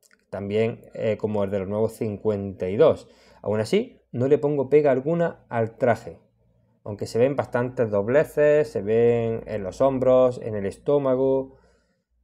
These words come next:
en las piernas, no sé, se ve un traje bastante grueso. Y ya sabemos que Superman, mm, no necesita ninguna armadura, pero bueno, no es algo que me disguste. Luego con C G I eso lo suelen arreglar.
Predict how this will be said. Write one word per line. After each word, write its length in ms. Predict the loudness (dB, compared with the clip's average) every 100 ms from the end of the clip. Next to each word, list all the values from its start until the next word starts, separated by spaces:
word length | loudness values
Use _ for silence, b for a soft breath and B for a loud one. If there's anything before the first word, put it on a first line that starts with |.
| _
en 180 | -12 -10
las 100 | -8
piernas, 480 | 0 2 4 2 -2
no 140 | -2
sé, 260 | -2 -2 -2
se 180 | -4 -4
ve 140 | -2
un 160 | -2 -2
traje 240 | -4 -4
bastante 560 | -4 -4 -6 -4 -6 -6
grueso. 880 | -8 -4 0 2 2 0 -12 -14 _ _ _ _ _ _ _ _ -12
Y 140 | -6
ya 80 | -4
sabemos 260 | -2 -4
que 80 | -4
Superman, 480 | -6 -4 -2 -4 -6 -10
mm, 480 | -10 -8 -6 -6 -6
no 80 | -6
necesita 680 | -6 -6 -10 -6 -6 -6 -6
ninguna 360 | -6 -6 -6
armadura, 380 | -6 -4 -2 -4
pero 140 | -2
bueno, 240 | 0 0 -2 b b b b _ -6
no 180 | 0
es 140 | 0 2
algo 220 | 2 0
que 80 | -2
me 120 | -2
disguste. 580 | -2 -4 -8 -10 -6 -2
Luego 420 | 0 2 4 2
con 220 | 2 -2
C 240 | -2 -2 0
G 220 | 2 2
I 280 | 2 0 0
eso 460 | 0 0 2 2
lo 120 | 2 -2
suelen 440 | -2 0 2 2
arreglar. 840 | 0 0 0 0 2 2 0 -6